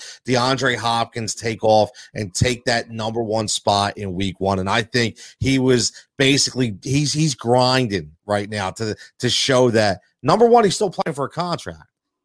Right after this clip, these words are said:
Let's not forget about that. He's in a contract stall negotiation for an extension right now. So he,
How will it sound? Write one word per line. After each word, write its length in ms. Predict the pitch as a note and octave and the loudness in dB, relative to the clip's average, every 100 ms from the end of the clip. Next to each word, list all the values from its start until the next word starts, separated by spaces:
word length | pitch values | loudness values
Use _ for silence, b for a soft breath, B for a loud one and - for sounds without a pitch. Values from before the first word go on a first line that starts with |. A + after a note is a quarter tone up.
| - | -10
Let's 160 | B2 - | -6 -6
not 60 | |
forget 220 | C#3 E3+ G3 | -6 -4 -2
about 260 | C3 G#2 | -2 -2
that. 180 | G2+ F2 | -4 -8
He's 220 | A#2 C#3+ | -8 -6
in 60 | F#3 | -6
a 60 | |
contract 520 | F#3+ G3 G3 - D#3 - | -4 -4 -4 -4 -6 -8
stall 320 | - D#3 D#3 | -4 -2 -2
negotiation 840 | C#3+ C#3+ C#3+ D3+ D#3+ D3+ B2+ G#2+ b b _ | -2 -4 -4 -6 -8 -8 -10 -14 b b _
for 180 | C#3 C#3 | -4 -2
an 80 | |
extension 640 | C3 C3 - E3 E3+ - G#2+ | -2 -6 -4 -4 -4 -6 -6
right 240 | F#2 F#2+ | -8 -8
now. 180 | F#2+ F2 | -10 -8
So 300 | - A#2 F2+ b - | -2 -2 -2 b 0
he, 340 | E3+ G3 C#3+ | 2 2 2